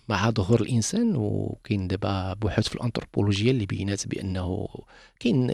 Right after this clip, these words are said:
كاين مدونات مكتوبة على لوحات، كاين في، و-، تم العثور عليها في سوريا والعراق. إذا الموسيقى تواجدت مع، مع ظهور الإنسان، وهي أداة أساسية وأداة،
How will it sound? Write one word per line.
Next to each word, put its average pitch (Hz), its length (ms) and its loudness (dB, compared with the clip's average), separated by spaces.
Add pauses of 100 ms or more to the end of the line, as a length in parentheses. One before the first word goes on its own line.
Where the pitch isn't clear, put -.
(140)
كاين 175 240 4
مدونات 107 800 4
مكتوبة 98 480 0
على 92 640 2
لوحات، 98 560 0
كاين 98 200 -4
في، 90 420 -4 (580)
و-، - 320 0 (180)
تم 98 180 2
العثور 90 320 2
عليها 85 220 4
في - 80 0
سوريا 95 360 0
والعراق. 90 640 -2 (320)
إذا 131 140 8
الموسيقى 156 440 4
تواجدت 131 540 0
مع، 110 340 2
مع 147 280 6
ظهور 143 260 2
الإنسان، 139 480 0 (460)
وهي 147 280 10
أداة 175 260 2 (220)
أساسية 147 640 0
وأداة، 123 400 0